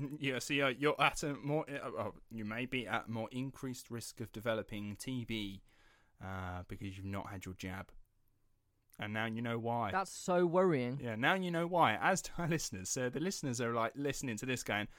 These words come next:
Speaker 1: "Oh, interesting, you brought it up last week. Ryan's bringing it back this week." In the meantime, James is sat on <laughs> his bed just sort of rocking, wondering how he's gonna get a jab.
Speaker 2: I don't even know what T B does to you.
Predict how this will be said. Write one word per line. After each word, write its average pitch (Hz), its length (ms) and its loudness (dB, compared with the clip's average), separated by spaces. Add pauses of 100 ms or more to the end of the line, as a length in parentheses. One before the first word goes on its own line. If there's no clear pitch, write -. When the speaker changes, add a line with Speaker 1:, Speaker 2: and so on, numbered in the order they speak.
(280)
Speaker 1:
"Oh, 277 340 8
interesting, 190 640 -2
you 160 80 -4
brought - 320 0
it - 80 -2
up - 160 2
last 104 240 2
week. 165 240 -4
Ryan's 214 320 -2
bringing 120 240 0
it 110 140 -4
back 113 200 0
this 156 240 -2
week." 110 200 -2
In 135 80 -2
the 135 60 0
meantime, 143 420 0
James 127 320 2
is 117 80 -2
sat 120 240 2
on 104 100 -2
<laughs> - 60 -6
his 143 160 0
bed 117 260 2
just - 220 -4
sort 123 100 -2
of 92 100 -8
rocking, 110 520 0 (360)
wondering 107 360 0
how 110 80 2
he's 107 100 -2
gonna 104 160 -4
get 95 140 -4
a - 20 -8
jab. 104 380 -4 (1800)
Speaker 2:
I 202 80 0
don't 302 180 6
even 208 160 4
know 151 120 6
what 127 160 2
T 143 160 0
B 117 160 -2
does 170 220 -2
to - 120 -8
you. 123 220 -6